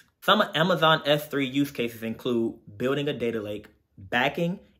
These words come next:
and restoring critical data, and being able to run cloud native applications. The sixteenth and final serverless service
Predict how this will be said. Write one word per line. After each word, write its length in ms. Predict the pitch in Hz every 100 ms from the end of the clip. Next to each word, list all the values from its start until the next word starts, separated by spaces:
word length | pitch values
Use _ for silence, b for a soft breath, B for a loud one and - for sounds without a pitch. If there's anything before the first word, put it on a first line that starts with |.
| -
and 140 | 120
restoring 560 | 117 - - 139 120 110
critical 420 | - 147 151 151
data, 420 | 123 123 110 117 - _ -
and 540 | 165 175 127 113 113
being 200 | 127 127
able 180 | 123 117
to 140 | - 113
run 280 | 120 117
cloud 380 | 117 - 123 127
native 380 | 120 117 98 98 -
applications. 640 | 104 101 101 95 - 78 _
The 60 | -
sixteenth 680 | - 208 208 - 214 202 -
and 160 | 147 -
final 460 | - 175 170 131
serverless 540 | 123 - 160 175 170 170
service 440 | 147 117 113 -